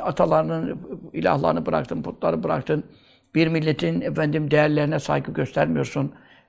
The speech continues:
E, bizim değer verdiğimiz şeye karşı çıkıyorsun. Tek başına bir adamsın yani. Şimdi bu akıl kârı değil, akıllı işi de değil. Çünkü sen topluma uyarsan falan rahat edersin yani. Ama şimdi sen topluma karşı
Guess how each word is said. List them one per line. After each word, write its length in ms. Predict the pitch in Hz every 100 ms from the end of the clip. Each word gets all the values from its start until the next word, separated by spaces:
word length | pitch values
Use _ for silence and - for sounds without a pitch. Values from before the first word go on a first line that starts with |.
| 131
E, 60 |
bizim 260 | 139 156 147
değer 240 | 151 156
verdiğimiz 360 | 151 151 156 143
şeye 180 | 151 143
karşı 320 | 143 - 147
çıkıyorsun. 320 | - 139 147
Tek 220 | 151 151
başına 340 | 147 139 151 151
bir 120 | 151
adamsın 340 | 147 143 -
yani. 240 | 147 147 131
Şimdi 180 | 151 -
bu 120 | - - - _ -
akıl 360 | 139 - 156
kârı 360 | - 139 151 208
değil, 240 | 254 208
akıllı 360 | 139 - 151 160
işi 260 | 139 160
de 160 | 170 147
değil. 300 | 127 131 - - _ _ _ _
Çünkü 200 | - 135
sen 140 | 151
topluma 460 | 139 156 156 156 156
uyarsan 380 | 165 151 - 127
falan 260 | 143 208
rahat 240 | 226 220 254
edersin 400 | 226 185 135 143
yani. 340 | 135 127 113 - _ _ -
Ama 140 | 139 143
şimdi 200 | 143 135
sen 160 | 151
topluma 460 | - 151 147 156 147
karşı 440 | 156 143 160 165